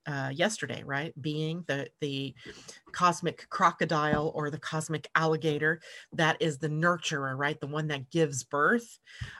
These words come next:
Um, but it is a sign both in, uh,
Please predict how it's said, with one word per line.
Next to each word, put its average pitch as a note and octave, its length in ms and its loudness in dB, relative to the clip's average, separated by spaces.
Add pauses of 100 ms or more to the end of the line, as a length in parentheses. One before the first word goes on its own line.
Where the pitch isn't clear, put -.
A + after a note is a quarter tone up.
(120)
Um, G3 300 2
but A3 300 6
it A#3 220 6
is A#3 180 8
a A3+ 80 8
sign A3+ 880 2
both G3+ 480 4
in, G3 420 4 (440)
uh, E3 420 2